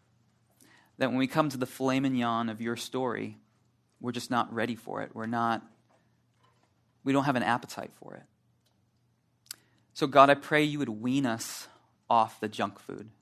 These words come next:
Wean us off the immediate satisfaction of the short sound bites. And I pray that you would slow down our hearts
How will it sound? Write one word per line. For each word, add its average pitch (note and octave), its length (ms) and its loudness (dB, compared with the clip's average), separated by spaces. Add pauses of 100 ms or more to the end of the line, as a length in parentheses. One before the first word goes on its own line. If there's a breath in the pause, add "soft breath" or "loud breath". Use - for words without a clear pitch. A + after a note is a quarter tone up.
(2250)
Wean D#3 280 2
us F3 200 2
off C3+ 560 6 (720)
the C3+ 140 2
immediate C#3+ 580 2
satisfaction A2+ 1080 4 (1900)
of A2+ 200 0
the A#2+ 60 -2
short - 440 -2
sound A2+ 360 0
bites. - 460 -12 (2000)
And A#2 100 -8
I A2+ 60 -4
pray A#2+ 680 2 (140)
that A2 260 0
you A#2+ 140 -4
would A2+ 140 -4
slow C3 440 0
down B2+ 260 0
our A#2 120 -4
hearts - 640 -14